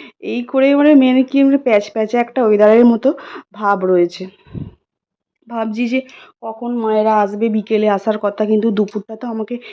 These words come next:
এইভাবেই চালাতে হবে। তো ভাবছি কি করব, সিদ্ধ ভাত করব না কিছু রান্না করব, কি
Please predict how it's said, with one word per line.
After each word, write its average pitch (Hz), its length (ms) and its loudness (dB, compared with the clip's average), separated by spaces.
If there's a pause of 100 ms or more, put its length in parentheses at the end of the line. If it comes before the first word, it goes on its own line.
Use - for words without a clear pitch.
(160)
এইভাবেই 220 480 -4
চালাতে 214 420 -4
হবে। 294 300 4
তো - 100 -4
ভাবছি 214 420 -4
কি 247 260 -2
করব, 226 380 2
সিদ্ধ 226 380 -6
ভাত 202 340 -4 (100)
করব 226 460 -4 (420)
না 226 160 -12
কিছু 226 340 -12
রান্না 208 380 -2
করব, 226 460 0 (220)
কি 226 180 -18